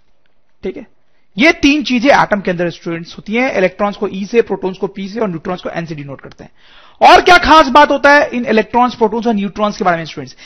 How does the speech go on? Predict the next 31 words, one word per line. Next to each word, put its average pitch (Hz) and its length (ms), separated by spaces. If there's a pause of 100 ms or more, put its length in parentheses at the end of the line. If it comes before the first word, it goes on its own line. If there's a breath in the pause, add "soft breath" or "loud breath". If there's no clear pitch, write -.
(180 loud breath)
इन 247 160
पे 359 140
कैसे 269 400
चार्जेस 262 440
होते 233 200
हैं? 175 120
पॉजिटिव 208 400
चार्ज 220 240
होते 214 180
हैं, 233 80
नेगेटिव 214 280
चार्ज 214 220
होते 208 160
हैं, 208 60
बता 196 160
सकते 220 220
हैं 370 60
आप 381 100
कुछ? - 240 (580 soft breath)
स्टूडेंट्स, 294 200
इलेक्ट्रॉन 254 380
की 339 100
बात 294 200
करते 185 220
हैं, 139 220
उस - 120
पे 302 100
कैसा 311 200
चार्ज 330 220
होता 269 180
है? - 240